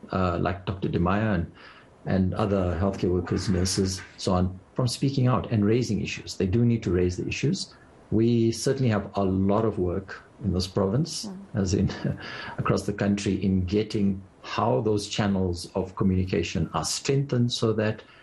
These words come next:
Speaker 1: um, these issues are dealt with speedily. Uh, doctors and healthcare workers are listened to and don't feel as though they cannot go above their, uh, management when management,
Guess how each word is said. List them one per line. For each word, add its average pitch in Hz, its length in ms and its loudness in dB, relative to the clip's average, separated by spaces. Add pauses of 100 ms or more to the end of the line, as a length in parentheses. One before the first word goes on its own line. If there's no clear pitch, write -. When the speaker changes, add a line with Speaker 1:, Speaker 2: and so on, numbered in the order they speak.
(320)
Speaker 1:
um, 110 560 2 (320)
these 131 320 0
issues 123 440 -2
are 117 160 0
dealt 113 380 -2
with 110 260 0
speedily. 123 680 2 (440)
Uh, 98 220 2
doctors 104 540 0
and 95 80 0
healthcare 98 340 0
workers 98 400 0
are 92 120 2
listened 117 640 0
to 143 320 0 (300)
and 120 240 2
don't 185 260 2
feel 131 460 2
as 92 260 0
though 101 320 2
they 101 160 0
cannot 95 480 0
go 90 220 0
above 90 500 -2 (320)
their, 92 600 2
uh, 92 140 0
management 95 560 2
when 87 420 0
management, 92 720 0